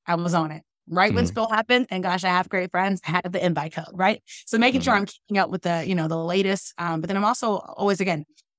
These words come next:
Speaker 1: always building new partnerships, new relationships. Because when you
Speaker 2: Mm-hmm.
Speaker 1: post something, when people see you doing stuff, what happens? "Oh, so-and-so does this." Somebody shares it, or somebody spreads the word, and then somebody else,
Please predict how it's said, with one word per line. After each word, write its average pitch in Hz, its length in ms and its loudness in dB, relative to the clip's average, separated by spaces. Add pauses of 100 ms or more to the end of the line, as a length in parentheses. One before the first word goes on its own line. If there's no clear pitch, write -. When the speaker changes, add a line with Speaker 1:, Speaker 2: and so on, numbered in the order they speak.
Speaker 1:
always 214 260 2
building 185 360 2
new 170 140 -2
partnerships, 160 680 -6
new 175 180 -6
relationships. 165 840 -6
Because 202 300 0
when 202 120 0
you 170 80 0
Speaker 2:
Mm-hmm. 87 120 -2
Speaker 1:
post 233 280 -4
something, - 180 -14
when 160 80 -2
people 175 180 -8
see 165 140 -8
you 160 100 -6
doing 202 260 -4
stuff, 160 240 -6 (340)
what 214 120 -2
happens? 247 400 -2
"Oh, 285 320 2 (120)
so-and-so 262 540 -2
does 214 220 2
this." - 400 0 (280)
Somebody 254 360 4
shares 220 340 0
it, 175 60 -2
or 160 180 -4
somebody 247 300 4
spreads 220 340 0
the 196 80 -4
word, 190 220 2
and 170 80 -2
then 170 80 -4
somebody 208 360 -4
else, 214 260 -6